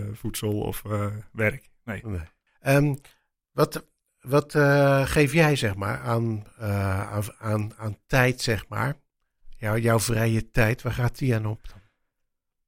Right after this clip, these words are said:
Speaker 1: Ehm, ja, vrije tijd gaat, eh, deels op aan, eh, nou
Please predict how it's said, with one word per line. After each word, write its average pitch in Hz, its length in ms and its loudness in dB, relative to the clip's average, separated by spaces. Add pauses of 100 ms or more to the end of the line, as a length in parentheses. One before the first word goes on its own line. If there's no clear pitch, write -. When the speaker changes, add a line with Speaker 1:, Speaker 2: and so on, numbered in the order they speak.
Speaker 1:
Ehm, 117 720 4 (280)
ja, 107 300 0
vrije 120 220 6
tijd 117 220 4
gaat, 113 220 -2
eh, 110 240 2 (280)
deels 113 340 2
op 110 160 0
aan, 107 120 0
eh, 110 80 0
nou 104 160 0